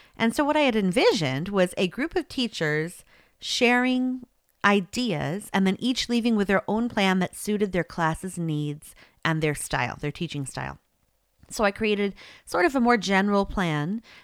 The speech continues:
that involved what I called learning experiences. And I imagined that we would kind of discuss different kinds of things around the topic that we could help kids do in order to get good at something.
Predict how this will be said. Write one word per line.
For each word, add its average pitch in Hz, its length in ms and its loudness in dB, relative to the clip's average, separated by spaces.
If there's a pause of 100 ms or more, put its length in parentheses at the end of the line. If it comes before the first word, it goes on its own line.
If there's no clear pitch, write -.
that 196 140 2
involved 170 640 2 (360)
what 180 160 -2
I 170 80 4
called 180 340 2
learning 214 400 2
experiences. 170 1040 -2 (440)
And 165 440 2
I 165 280 0
imagined 165 540 -2
that - 180 0
we 175 140 0
would 170 220 -2
kind 190 240 -4
of 196 80 -8
discuss - 420 -6
different - 300 -6
kinds 254 260 -4
of 240 80 -4
things 185 460 -6 (320)
around 190 240 2
the 185 80 -6
topic - 420 -2
that - 120 -6
we 180 100 -4
could 185 140 -6
help 196 360 -6 (300)
kids 170 480 -4
do 247 320 0
in 180 160 -2
order 170 200 0
to 170 160 -10
get - 220 -4
good 254 180 0
at - 200 -4
something. - 500 -12